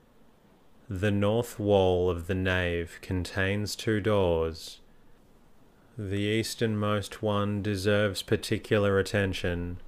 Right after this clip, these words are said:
as it is a good specimen of the mouldings and ornaments of the early Norman.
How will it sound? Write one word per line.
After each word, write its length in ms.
as 240
it 120
is 180
a 160
good 260
specimen 1040
of 200
the 80
mouldings 840
and 380
ornaments 840
of 280
the 180
early 300
Norman. 640